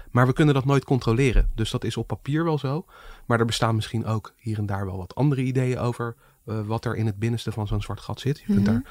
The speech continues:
Speaker 1: van alles en nog wat over verzinnen. Ehm, maar
Speaker 2: Alles
Speaker 1: er is
Speaker 2: wat
Speaker 1: een
Speaker 2: erin gekikkeld is?
Speaker 1: Ja, maar er is een punt waar voorbij je niet meer kunt kijken. En dat heet, eh, de horizon, de waarnemingshorizon noemen
Speaker 2: Mhm.
Speaker 1: natuurkundigen dat.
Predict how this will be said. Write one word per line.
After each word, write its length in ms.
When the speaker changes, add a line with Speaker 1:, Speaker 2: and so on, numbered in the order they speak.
Speaker 1:
van 200
alles 220
en 80
nog 160
wat 260
over 220
verzinnen. 420
Ehm, 300
maar 120
Speaker 2:
Alles 40
Speaker 1:
er 80
is 40
Speaker 2:
wat 80
Speaker 1:
een 80
Speaker 2:
erin 160
gekikkeld 400
is? 260
Speaker 1:
Ja, 280
maar 220
er 100
is 320
een 180
punt 300
waar 180
voorbij 380
je 140
niet 260
meer 160
kunt 240
kijken. 400
En 180
dat 180
heet, 380
eh, 180
de 80
horizon, 520
de 120
waarnemingshorizon 920
noemen 180
Speaker 2:
Mhm. 100
Speaker 1:
natuurkundigen 600
dat. 200